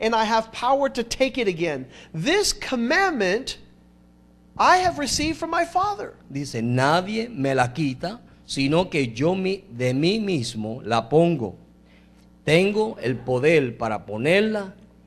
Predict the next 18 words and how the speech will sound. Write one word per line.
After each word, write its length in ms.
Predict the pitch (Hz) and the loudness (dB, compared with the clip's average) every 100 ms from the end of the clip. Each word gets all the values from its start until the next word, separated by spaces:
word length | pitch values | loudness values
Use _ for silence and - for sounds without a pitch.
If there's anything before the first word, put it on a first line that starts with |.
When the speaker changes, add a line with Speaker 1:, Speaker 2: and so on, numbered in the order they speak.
| - | -14
Speaker 2:
y 80 | 113 | -12
tengo 460 | - 143 156 147 156 | -2 0 2 4 2
el 100 | 151 | 2
poder 500 | 143 147 165 139 - | 0 4 4 4 -2
para 180 | 117 | -4
volverla 580 | 113 117 113 123 127 127 | 0 0 2 2 2 2
a 80 | 123 | -2
tomar. 500 | 127 123 113 95 92 - - - | -2 0 -2 -4 -12 -20 -20 -8
Este 340 | 117 131 - | -4 -4 -4
mandamiento 800 | 139 139 135 131 151 185 190 185 | -2 -2 0 -2 0 -2 -2 -2
recibí 680 | 143 123 123 113 156 214 - - - | -2 -4 -4 -2 -2 -4 -8 -20 -12
de 100 | 101 | -6
mi 160 | 107 104 | -4 -2
Padre. 480 | 120 113 98 85 - - - - - - - - - - - - - - - - - - - | 2 2 0 -6 -12 -20 -20 -20 -20 -20 -20 -20 -20 -20 -20 -20 -20 -20 -20 -20 -20 -20 0
Speaker 1:
You 60 | 226 | 2
know, 60 | 240 | 2
it's 120 | 233 | -2
amazing 800 | 185 175 190 240 202 156 113 | -4 -4 -4 -4 -6 -6 -8